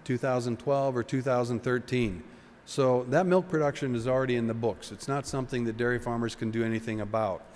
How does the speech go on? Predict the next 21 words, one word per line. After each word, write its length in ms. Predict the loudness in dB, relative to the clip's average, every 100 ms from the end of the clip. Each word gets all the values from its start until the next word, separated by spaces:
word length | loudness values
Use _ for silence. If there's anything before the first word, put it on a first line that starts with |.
| -18 -18 -16 -16 -4
But 460 | 2 2 0 -4 4
based 320 | 4 4 2
on 140 | 4
that 180 | 4 4
milk 240 | 2 2
production, 600 | 0 0 0 0 0 0 -2 -12 -12 -4
uh, 140 | -4 0
they 140 | 2
will 100 | 2
be 140 | 2 2
able 180 | 2
to 60 | -2
cover 380 | 0 0 2 0
twenty-five 600 | 0 0 0 2 0 0
to 100 | -2
ninety 340 | 0 0 0 -2
percent 580 | -4 -6 -4 -2 -4 -4
of 260 | -4 -2
their 300 | -2 -2 -4 -8
production 420 | -2 -2 -2 -4
history. 480 | -2 -2 -2 -6 -8